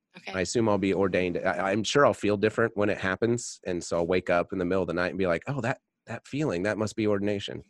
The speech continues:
Speaker 1: Mm-hmm. Yes.
Speaker 2: Yeah.
Speaker 1: Yeah. Wow. It's a long process,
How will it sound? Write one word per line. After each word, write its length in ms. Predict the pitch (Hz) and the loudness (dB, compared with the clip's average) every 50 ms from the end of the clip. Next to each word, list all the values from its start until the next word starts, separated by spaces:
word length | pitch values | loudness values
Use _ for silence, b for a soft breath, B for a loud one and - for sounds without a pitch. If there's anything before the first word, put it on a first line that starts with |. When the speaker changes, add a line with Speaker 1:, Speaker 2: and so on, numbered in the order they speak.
| _ _ _ _ _ - | _ _ _ _ _ -16
Speaker 1:
Mm-hmm. 320 | 190 190 214 214 226 240 233 _ _ _ _ - - - | -12 -8 -6 -6 -6 -8 -10 _ _ _ _ -20 -20 -18
Yes. 300 | - - - - - - - - | -16 -16 -16 -16 -20 -20 -18 -16
Speaker 2:
Yeah. 120 | - 71 - - | -14 -14 -14 -14
Speaker 1:
Yeah. 180 | - - - 180 - _ _ _ _ _ _ _ - B B B B B B B B B B B B B | -16 -16 -16 -16 -18 _ _ _ _ _ _ _ -20 B B B B B B B B B B B B B
Wow. 220 | 190 165 147 - - | 2 2 2 0 -2
It's 180 | - 190 - 202 | -6 -10 -8 -6
a 40 | |
long 240 | 190 185 165 156 160 | -2 0 0 0 0
process, 560 | 156 - 165 151 151 - - 139 147 156 - | -2 0 0 0 0 0 -4 -6 -6 -6 -8